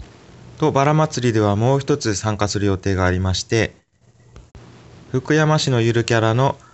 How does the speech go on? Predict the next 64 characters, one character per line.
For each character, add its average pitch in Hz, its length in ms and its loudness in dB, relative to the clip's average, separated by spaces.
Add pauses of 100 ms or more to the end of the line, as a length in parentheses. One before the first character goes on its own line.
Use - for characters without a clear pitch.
(140)
ロ 165 180 2
ー - 20 2
ラ 131 140 2
ち - 100 -4
ゃ 87 100 2
ん 73 120 -6 (1080)
が、 135 240 0 (500)
え 107 140 -2
ー、 104 40 -4
パ 139 160 0
レ 175 140 2
ー 156 40 2
ド 123 120 2
に 87 260 0 (800)
参 117 260 -2
加 110 100 -2
す 117 140 -4
る 107 120 0
ん 104 60 0
で 92 100 -2
す - 80 -8
け 101 100 -2
ど 98 120 0
も、 139 320 0 (280)
そ 117 120 -6
の、 113 320 0 (1500)
ロ 143 180 2
ー 147 40 2
ラ 131 120 2
ち - 100 -2
ゃ 117 80 4
ん 110 100 0
の 104 340 2
応 147 80 2
援 147 200 2
隊 143 220 0
と 139 120 -2
と 131 100 0
も 123 140 0
に、 139 220 0 (320)
友 123 220 2
龍 127 100 2
馬 113 220 2
が 92 120 2
一 107 80 2
緒 151 160 0
に 147 160 0
パ 139 140 0
レ 139 100 4
ー - 20 2
ド 120 100 0
に 110 60 2
参 123 220 -2
加 135 100 -2
す 131 120 -2
る 127 80 0
こ 127 120 -2
と 127 80 -2
に 110 100 0
な 95 120 0
り 90 100 -2
ま 85 140 0
し - 80 -10
た。 - 160 -12